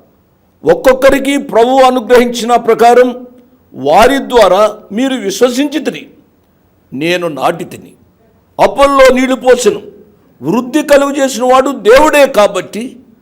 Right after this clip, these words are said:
వృద్ధి కలుగు చేయు దేవుళ్ళలోనే గాని నాటువానిలోనైనను నీళ్లు పోయువానిలోనైనను ఏదియూ లేదు. ఈ సత్యాన్ని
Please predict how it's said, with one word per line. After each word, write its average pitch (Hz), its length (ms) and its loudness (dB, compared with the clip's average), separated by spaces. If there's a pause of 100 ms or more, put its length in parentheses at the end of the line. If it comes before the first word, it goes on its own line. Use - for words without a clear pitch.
(560)
వృద్ధి 214 400 -4
కలుగు 277 360 0
చేయు 277 360 0
దేవుళ్ళలోనే 285 720 4
గాని 240 380 0 (800)
నాటువానిలోనైనను 262 1500 2 (600)
నీళ్లు 247 400 -2
పోయువానిలోనైనను 240 1300 2 (500)
ఏదియూ 392 640 4
లేదు. 233 720 2 (680)
ఈ 214 120 -6
సత్యాన్ని 220 720 -2